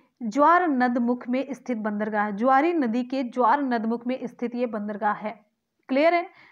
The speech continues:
चलिए, इतने सारे पॉइंट जितने आपको हम साइड में बताते हैं,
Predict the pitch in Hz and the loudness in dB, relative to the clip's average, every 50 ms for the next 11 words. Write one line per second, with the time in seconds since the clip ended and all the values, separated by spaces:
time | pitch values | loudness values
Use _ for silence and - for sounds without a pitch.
0 | _ _ - - 247 220 208 - - _ _ _ _ _ _ _ _ _ _ - | _ _ -6 -2 -2 -2 -2 -4 -10 _ _ _ _ _ _ _ _ _ _ -10
1 | 302 254 - - 339 381 392 403 392 - 320 277 277 302 339 339 339 294 262 277 | -10 -8 -6 -4 -2 0 0 0 0 0 2 2 4 4 2 2 2 2 2 2
2 | 302 302 277 285 262 294 302 294 277 262 269 - 294 294 294 294 285 - - 254 | 2 2 0 0 0 0 0 0 0 0 -2 -2 -2 0 0 0 -2 -2 -2 0
3 | 214 262 277 294 277 254 233 240 226 220 226 277 247 - - - | 0 0 0 0 -2 0 0 -2 -2 -2 -2 -4 -6 -4 -6 -8